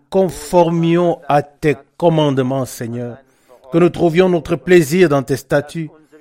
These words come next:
et dans tes ordonnances, ô Dieu, afin que notre conduite soit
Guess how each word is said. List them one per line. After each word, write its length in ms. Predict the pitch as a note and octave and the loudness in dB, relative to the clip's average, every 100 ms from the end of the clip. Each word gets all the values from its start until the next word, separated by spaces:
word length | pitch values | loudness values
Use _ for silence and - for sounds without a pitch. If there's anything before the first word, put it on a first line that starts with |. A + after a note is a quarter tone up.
| _ - - | _ -20 -6
et 120 | C#3+ | 4
dans 140 | D#3+ | 4
tes 180 | D3+ D#3+ | 6 4
ordonnances, 500 | E3 D#3+ E3 F3+ D#3 | 4 4 2 2 0
ô 200 | C#3+ C#3 | -4 -6
Dieu, 280 | A#2+ C#3+ D3 D3+ - _ D3+ _ _ - - | -4 -6 -6 -10 -20 _ -20 _ _ -20 -8
afin 240 | D3+ F3 | 0 2
que 100 | D#3 | 4
notre 220 | E3 E3 D#3+ | 2 2 0
conduite 640 | F3+ F3 D3 F#3+ - - C3+ - _ _ _ B2+ | 0 0 2 0 -2 -14 -20 -20 _ _ _ -20
soit 460 | - E3 D#3+ D3+ | -6 4 4 4